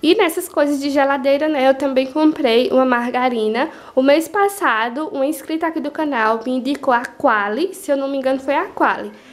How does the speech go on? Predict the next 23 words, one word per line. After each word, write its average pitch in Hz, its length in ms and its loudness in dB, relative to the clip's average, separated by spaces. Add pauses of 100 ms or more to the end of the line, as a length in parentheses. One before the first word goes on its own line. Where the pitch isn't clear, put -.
(100)
Eu 262 100 4
procurei 302 520 -2
lá 262 200 2
hoje, 254 300 0
mas 262 340 0
não 277 300 2
tinha, 254 300 2
então 285 200 0
eu 247 60 0
acabei 254 360 0
comprando 262 340 0
a 240 100 2
Primor, 277 540 2 (280)
porque 285 240 -2
é 262 60 4
a 262 140 0
que 311 120 -10
tem 277 160 -6
um 277 80 -2
preço 254 380 -2
mais 269 260 -2
bacana. 277 640 -2 (520)
Então, 262 500 0